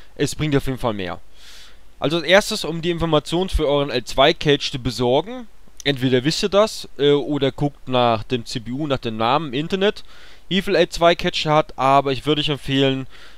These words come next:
äh, ladet euch das Programm runter. Äh, jetzt hat sich grad irgendwas bei mir aufgehangen. Moment. Ladet euch dieses Programm hier runter.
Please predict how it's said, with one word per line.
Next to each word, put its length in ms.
äh, 280
ladet 320
euch 100
das 160
Programm 380
runter. 440
Äh, 360
jetzt 240
hat 120
sich 160
grad 200
irgendwas 300
bei 80
mir 160
aufgehangen. 500
Moment. 560
Ladet 380
euch 380
dieses 360
Programm 380
hier 100
runter. 480